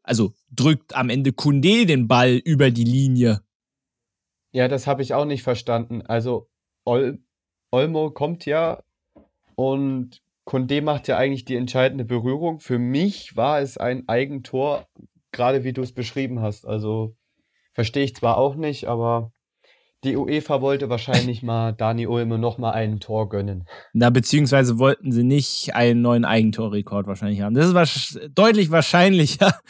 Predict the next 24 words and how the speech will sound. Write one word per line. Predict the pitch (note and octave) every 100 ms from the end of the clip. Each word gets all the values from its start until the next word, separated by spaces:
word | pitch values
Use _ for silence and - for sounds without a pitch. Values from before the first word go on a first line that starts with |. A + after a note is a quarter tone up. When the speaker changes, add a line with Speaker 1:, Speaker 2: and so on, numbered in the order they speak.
| -
Speaker 1:
<laughs> | - -
möglicherweise. | E3+ D#3 D3+ D3+ C3+ C3+ C#3+ D#3+ A3 _ - _ _ _ _ _ -
Danach | C3 C#3 G3+ B3+ G#3+
war | G3+
es | G3
ein, | G3+ F3+ F3+ F3+ F#3 _ _ F#3+ F#3+
nicht | G#3+ G3+ F#3+
mehr | G#3
so | F#3+
ganz | F#3+ G3+ G#3+
hochklassig. | F#3 D3 - C3 C3 C3
Also | C#3
die | C#3+ C3+
Anfangsphase, | C3 F3+ G#3 G#3 - F#3+ F3+ G3+ G#3 F#3+
du | D#3+
bist | C#3+ C#3+
ja | C3
kaum | - C#3+
zum | - B2
Atmen | B2+ F3 G#3 D#3 C#3+ C3+ A#2+
gekommen | C#3 A#2+ - C#3+ D3
vor | C3
lauter | C3 C#3+ D3
Chancen. | C3+ D3+ D3+ D#3 F3